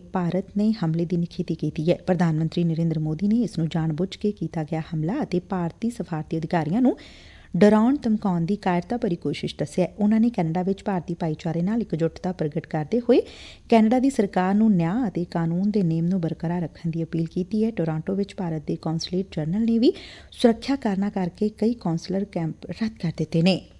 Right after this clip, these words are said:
ਵਿਜੀਲੈਂਸ ਬਿਊਰੋ ਨੇ ਭ੍ਰਿਸ਼ਟਾਚਾਰ ਖਿਲਾਫ ਚਲਾਈ ਮੁਹਿੰਮ ਦੌਰਾਨ ਸਹਾਇਕ ਲੇਬਰ ਕਮਿਸ਼ਨਰ ਹੁਸ਼ਿਆਰਪੁਰ ਪੀ ਸੀ ਐਸ ਅਧਿਕਾਰੀ ਹਰਪ੍ਰੀਤ ਸਿੰਘ ਤੇ ਉਸਦੇ ਦਫ਼ਤਰ 'ਚ ਤੈਨਾਤ ਇੱਕ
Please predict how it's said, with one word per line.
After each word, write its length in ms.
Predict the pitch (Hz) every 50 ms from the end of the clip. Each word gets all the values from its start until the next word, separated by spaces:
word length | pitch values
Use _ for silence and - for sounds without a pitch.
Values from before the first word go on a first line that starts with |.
| - - - - - - - - - - - - - - - - - - - - - - - - - - - - - - - - - - - - - -
ਵਿਜੀਲੈਂਸ 440 | 220 277 269 277 302 330 330 - -
ਬਿਊਰੋ 240 | 294 277 277 285
ਨੇ 140 | 285 294 311
ਭ੍ਰਿਸ਼ਟਾਚਾਰ 580 | 302 294 247 233 - 226 226 226 240 233 240 240
ਖਿਲਾਫ 320 | - 233 208 202 208 214
ਚਲਾਈ 320 | - - 208 196 180 180 190
ਮੁਹਿੰਮ 300 | 185 165 175 170 170 165
ਦੌਰਾਨ 440 | 175 165 165 165 165 175 185 190 196 190
ਸਹਾਇਕ 600 | - - 180 170 - - 180 196 226 226 - -
ਲੇਬਰ 260 | 180 160 156 165 170
ਕਮਿਸ਼ਨਰ 420 | 170 - 175 175 - - 196 202 185 170
ਹੁਸ਼ਿਆਰਪੁਰ 520 | 160 - - 165 160 151 151 - 190 190
ਪੀ 160 | 196 - 156
ਸੀ 140 | 170 - 165
ਐਸ 120 | 165 - -
ਅਧਿਕਾਰੀ 440 | 151 160 - - 170 160 165 208 214
ਹਰਪ੍ਰੀਤ 400 | 196 165 - - 165 175 - -
ਸਿੰਘ 160 | - 196 269
ਤੇ 120 | 294 - 185
ਉਸਦੇ 220 | 160 - - 170 156
ਦਫ਼ਤਰ 340 | 151 156 151 - - 269
'ਚ 220 | 269 - - - - - - - - - - - - - -
ਤੈਨਾਤ 460 | 240 233 233 233 233 247 269 277 -
ਇੱਕ 240 | - 226 220 -